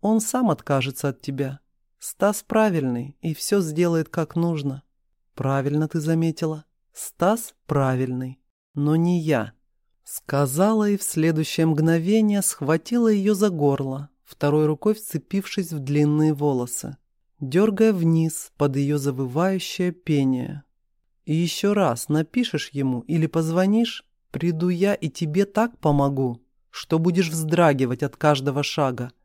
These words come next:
в страхе, что это я». «Отпусти!» Я и отпустила. Швырнула девушку прямо на стену и приблизилась в момент, когда она поднялась и полетела на меня с визгом.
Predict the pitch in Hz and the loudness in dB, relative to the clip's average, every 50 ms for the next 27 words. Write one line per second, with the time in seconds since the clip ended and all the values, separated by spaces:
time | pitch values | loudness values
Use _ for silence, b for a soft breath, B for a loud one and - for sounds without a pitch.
0 | _ _ _ - - - - - 160 151 135 - - 131 - - - 147 143 139 | _ _ _ -12 -12 -8 -2 0 2 2 2 0 -2 -6 -6 -4 -4 -2 -2 0
1 | - 151 147 143 139 139 123 113 - _ _ _ _ _ _ _ _ _ - 165 | 0 -2 -2 0 -2 -2 -4 -4 -6 _ _ _ _ _ _ _ _ _ -2 -2
2 | 156 - _ - 185 190 - - - - - - 240 233 220 185 151 143 - _ | -2 -2 _ -2 -2 -2 -2 -2 -6 -6 -4 0 2 4 4 2 2 -2 -6 _
3 | _ _ _ _ _ _ _ _ _ - 175 190 247 285 240 170 135 120 - - | _ _ _ _ _ _ _ _ _ -8 -4 -2 -2 0 2 0 0 -2 -4 -12
4 | 135 - - - - 147 143 139 143 143 143 - _ _ _ _ _ - - - | -12 -12 -12 -8 -4 -2 -2 0 -2 -4 -8 -12 _ _ _ _ _ -14 -8 -2
5 | 202 214 247 254 254 254 240 180 143 139 139 151 151 135 147 - - - 156 139 | 0 2 4 4 4 4 4 4 4 2 2 2 2 2 2 -2 -6 -6 -8 -4
6 | - 160 156 156 156 160 165 175 170 - - - - 254 254 254 254 254 - 269 | 0 0 2 2 4 2 2 0 -2 -6 -8 -6 -2 0 2 2 2 2 0 -2
7 | 262 262 247 240 233 208 208 208 214 220 220 196 208 208 202 202 - - 151 139 | -2 0 0 0 0 0 2 2 2 2 2 2 2 0 0 0 -4 -6 -6 -4
8 | 143 143 147 147 147 151 156 175 196 214 220 214 - - - 160 147 147 143 151 | -2 0 0 0 0 0 0 0 0 -2 -2 -4 -4 -4 -4 -4 -2 0 0 0
9 | 147 147 151 147 143 - 143 135 147 151 151 151 165 185 196 - - 180 - - | 0 2 0 0 0 -2 -2 0 0 0 2 2 0 0 -2 -2 -4 -6 -4 -2
10 | 147 147 143 - - - 165 160 165 160 156 147 143 139 139 139 143 139 139 - | -2 -2 -2 -4 -2 -2 0 0 2 2 2 2 2 0 0 0 -2 -2 -4 -6
11 | - - 143 139 143 135 127 120 120 131 131 135 - | -6 -6 -4 -4 -4 -4 -4 -6 -6 -8 -8 -8 -10